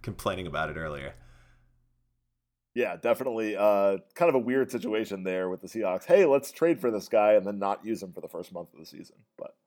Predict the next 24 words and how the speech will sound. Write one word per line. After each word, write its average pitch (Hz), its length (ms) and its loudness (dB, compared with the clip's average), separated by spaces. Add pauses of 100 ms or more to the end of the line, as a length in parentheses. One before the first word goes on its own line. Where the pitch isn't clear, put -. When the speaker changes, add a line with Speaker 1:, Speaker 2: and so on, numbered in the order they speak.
(120)
Speaker 1:
Yeah, 76 180 -12
especially - 420 -8
considering 87 420 -8
their 76 360 -12
other - 200 -2
options, - 480 -6
which - 200 -10
are 95 320 -6 (520)
never, 156 480 4
I, 95 420 4 (440)
<laughs> - 460 -14
Seattle 180 460 2
passing 104 420 -2
attack 78 360 -8
is 78 120 -12
never 82 260 -8
something 80 400 -12
that 65 120 -12 (540)
a 101 60 -10
lot 85 180 -2
of 73 80 -14
people 73 240 -8
fear. 71 380 -10 (420)
Speaker 2:
Yeah, - 240 2